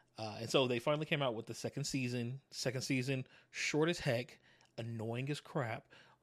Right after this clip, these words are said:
Uh, but, you know, it was great. It was great. So I'm glad that we got that.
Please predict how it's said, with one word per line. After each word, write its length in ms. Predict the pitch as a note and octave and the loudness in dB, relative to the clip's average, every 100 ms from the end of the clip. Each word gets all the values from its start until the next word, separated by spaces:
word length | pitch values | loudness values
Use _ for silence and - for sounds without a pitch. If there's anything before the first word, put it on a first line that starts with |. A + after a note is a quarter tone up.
| - | -6
Uh, 200 | A#2+ A#2 A#2 | -4 -4 -2
but, 180 | - C#3+ - - | 0 0 -2 -8
you 120 | C#3 | -4
know, 180 | A#2 - - _ | -4 -8 -18 _
it 120 | D#3+ | -4
was 140 | C3 A2+ | -4 -4
great. 380 | A#2+ A2 C#3+ - _ _ | -2 -2 -4 -16 _ _
It 120 | D3+ | -10
was 140 | A2+ G#2 | -8 -4
great. 300 | A#2 G#2+ G#2+ | -4 -4 -4
So 260 | A#2 A2 - | -4 -4 -6
I'm 200 | C3+ C3+ | -6 -4
glad 440 | B2+ B2 B2 A#2+ B2+ - - _ | -2 0 -2 -4 -8 -18 -20 _
that 160 | - A#2 | -8 -8
we 80 | A#2 | -6
got 380 | A#2 B2 B2+ - | 0 0 0 0
that. 320 | C3 C3+ | -2 -2